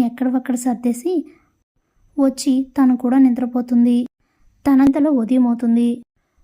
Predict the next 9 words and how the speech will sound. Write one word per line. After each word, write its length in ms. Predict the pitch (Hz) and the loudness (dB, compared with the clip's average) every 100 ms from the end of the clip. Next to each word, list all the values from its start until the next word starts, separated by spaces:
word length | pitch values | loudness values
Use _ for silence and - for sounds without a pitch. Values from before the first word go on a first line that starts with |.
| _ | _
ఉదయాన్నే 680 | 277 269 262 302 359 294 262 | 0 2 2 2 4 4 2
ధాన్యలక్ష్మి 680 | 254 247 254 285 294 - 311 | 0 0 4 4 2 0 0
రుద్రాని 540 | 277 226 254 262 262 262 277 _ _ _ 277 | 2 0 2 4 4 4 -2 _ _ _ -4
రెడీ 340 | 247 240 277 | 0 2 2
అయ్యి 260 | 269 247 320 330 - _ _ _ _ _ _ _ _ _ _ _ _ _ | 2 2 0 -2 -8 _ _ _ _ _ _ _ _ _ _ _ _ _
నిన్న 280 | 269 294 302 | 2 4 4
దుగ్గిరాల 540 | 320 285 254 349 359 330 | 2 0 -2 0 0 2
ఇంటికి 380 | 294 269 285 | 4 4 2
వచ్చిన 360 | 285 254 254 262 | 0 0 0 0